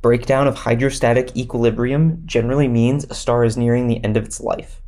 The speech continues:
The most common way we observe stellar death is when a star releases a supernova as it dies. These bright events light up the sky, and astronomers slew their telescopes to look at them.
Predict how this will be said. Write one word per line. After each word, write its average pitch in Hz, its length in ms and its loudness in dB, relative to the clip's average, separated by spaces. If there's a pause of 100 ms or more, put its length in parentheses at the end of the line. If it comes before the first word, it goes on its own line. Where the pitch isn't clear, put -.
(120)
The 120 100 0
most 165 240 2
common 147 340 0
way 120 220 4
we 123 160 2
observe 113 400 0
stellar 117 340 2
death 123 380 -4
is 117 160 -2
when 117 100 4
a 113 60 2
star 120 340 2
releases 113 460 -2
a - 40 -2
supernova - 800 -2 (160)
as 117 160 -2
it 117 140 -2
dies. - 400 -4 (160)
These 160 220 0
bright 123 280 4
events 120 440 -2
light 113 260 2
up - 100 -4
the 160 80 2
sky, - 500 -4
and 120 120 0
astronomers 120 600 -2
slew 143 440 2
their 180 140 4
telescopes 156 640 0
to 135 100 -4
look 120 180 -2
at - 80 -14
them. - 160 -14